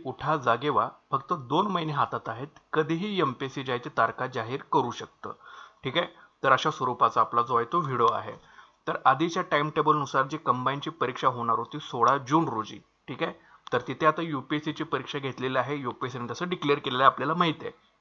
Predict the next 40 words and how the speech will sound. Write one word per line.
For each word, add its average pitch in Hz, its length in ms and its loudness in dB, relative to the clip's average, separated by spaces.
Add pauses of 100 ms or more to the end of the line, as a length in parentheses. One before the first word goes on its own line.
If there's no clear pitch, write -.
(480)
त्याच्यामुळं 165 400 4
काय 160 140 6
होणार 135 320 4
आहे 117 80 2
याच्यामध्ये 117 420 0 (520)
की 202 260 0 (200)
एक 196 320 0 (360)
probably 185 400 4 (140)
आपण 180 220 4
कन्सिडर 165 440 -2
करून 151 260 0
जाऊया 139 180 2
की 175 120 -2
एक 185 140 -2
शेपमध्ये 185 680 4
आपल्याकडं 143 500 0
दोन 139 220 4
महिने 131 260 0
आपल्या 131 260 0
हातामध्ये 117 480 0
आहेत. 113 200 -8 (320)
ठीक 156 160 -6
आहे, 170 80 -2 (400)
म्हणजे 131 180 -2
एक 120 60 -4
सोळा 147 280 8
जूनपर्यंत, 147 600 -2
आज 120 220 4
मी 139 80 -6
चौदा 131 300 -2
एप्रिलला 147 420 -2
हा 135 140 4
व्हिडिओ 127 280 4
बनवतोय, 127 480 0 (480)
तर 156 60 4
एक 165 100 -2
सोळा 151 340 6
जूनपर्यंत 156 600 0
एक 165 180 -2
कालावधी 143 440 4